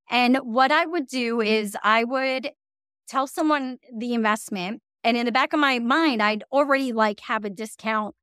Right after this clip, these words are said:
investment, right, to back it up, right? Because I, I was like, "Oh my God, they can't afford this, and I'm gonna say this."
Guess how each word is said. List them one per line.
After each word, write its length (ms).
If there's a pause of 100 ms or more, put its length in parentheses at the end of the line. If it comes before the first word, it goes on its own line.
(400)
investment, 600 (160)
right, 420
to 120
back 280
it 100
up, 200
right? 260
Because 220
I, 160 (140)
I 80
was 120
like, 140
"Oh 60
my 100
God, 160
they 100
can't 200
afford 200
this, 160
and 80
I'm 100
gonna 120
say 180
this." 240